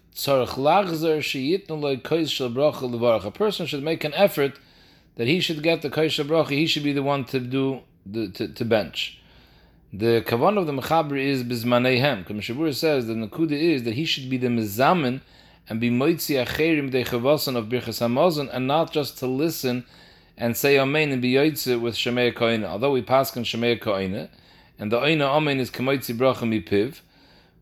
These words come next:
but Mimarin Litein Schar Tchilul Lamavarach. So Mamela, a person should make every effort to be the one to be Moitzi the others.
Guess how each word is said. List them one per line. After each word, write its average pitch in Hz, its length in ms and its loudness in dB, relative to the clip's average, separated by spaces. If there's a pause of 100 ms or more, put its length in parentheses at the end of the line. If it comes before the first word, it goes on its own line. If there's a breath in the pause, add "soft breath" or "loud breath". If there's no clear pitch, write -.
but 117 300 4
Mimarin 139 1080 4
Litein 160 440 -4
Schar 156 500 -2
Tchilul 156 420 -2
Lamavarach. 127 720 4
So - 140 -16
Mamela, 139 560 0
a 127 40 -6
person 160 340 -4
should 113 120 -8
make 127 200 -6
every 139 240 -2
effort 165 300 0
to 135 60 -8
be 139 140 -4
the 147 140 -2
one 165 320 4
to 135 80 -6
be 143 100 -4
Moitzi 156 320 0
the 170 140 6
others. 180 340 4